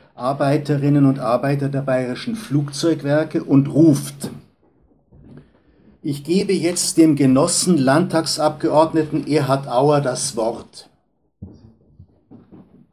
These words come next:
Unruhe im Saal. Eigentlich handelt es sich um eine geschlossene Betriebsversammlung.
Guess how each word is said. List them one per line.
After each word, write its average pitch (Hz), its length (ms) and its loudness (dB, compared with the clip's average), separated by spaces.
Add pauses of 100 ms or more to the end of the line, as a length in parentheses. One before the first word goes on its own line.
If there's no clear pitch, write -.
(460)
Unruhe 160 480 4
im 135 180 0
Saal. 92 380 -10 (2500)
Eigentlich 139 420 -4
handelt 143 320 -4
es 131 220 -10
sich 139 200 -4
um 123 120 -2
eine 127 240 0
geschlossene 135 560 -4
Betriebsversammlung. 110 880 -8